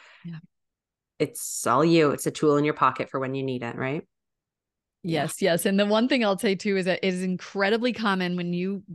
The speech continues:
Speaker 1: are done listening to this podcast episode that you will actually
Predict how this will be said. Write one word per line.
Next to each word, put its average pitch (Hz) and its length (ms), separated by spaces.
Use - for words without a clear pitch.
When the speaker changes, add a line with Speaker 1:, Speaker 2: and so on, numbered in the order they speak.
Speaker 1:
are 175 140
done 180 240
listening 175 340
to 180 100
this 170 140
podcast 175 500
episode 202 540
that 185 220
you 185 140
will 180 180
actually 175 640